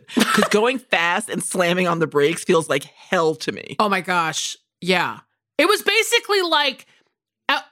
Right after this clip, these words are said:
Speaker 2: I don't think he did the Tokyo Drift.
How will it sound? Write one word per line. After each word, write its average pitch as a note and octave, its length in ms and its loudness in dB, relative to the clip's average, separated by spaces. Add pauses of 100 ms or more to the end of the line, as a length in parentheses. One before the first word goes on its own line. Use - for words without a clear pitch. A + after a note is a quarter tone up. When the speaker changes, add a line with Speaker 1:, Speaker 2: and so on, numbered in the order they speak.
(180)
Speaker 2:
I E4 120 2
don't A4+ 180 0
think G4 180 0
he F4+ 120 0
did C4 220 -2
the B3 60 0
Tokyo A#3+ 500 -2
Drift. E3+ 640 -6